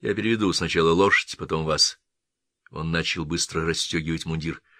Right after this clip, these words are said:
Ну, коли ехать, не будем терять время. Я скажу, что нужно взять. Только ещё одно. Остановила его Алина.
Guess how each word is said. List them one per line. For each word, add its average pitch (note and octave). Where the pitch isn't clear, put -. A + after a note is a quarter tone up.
Ну, D#3
коли B2+
ехать, G2
не F#2
будем E2+
терять E2
время. C#2+
Я F#2+
скажу, F#2+
что -
нужно E2
взять. D2+
Только A#2+
ещё F2+
одно. E2
Остановила D2+
его D2+
Алина. D2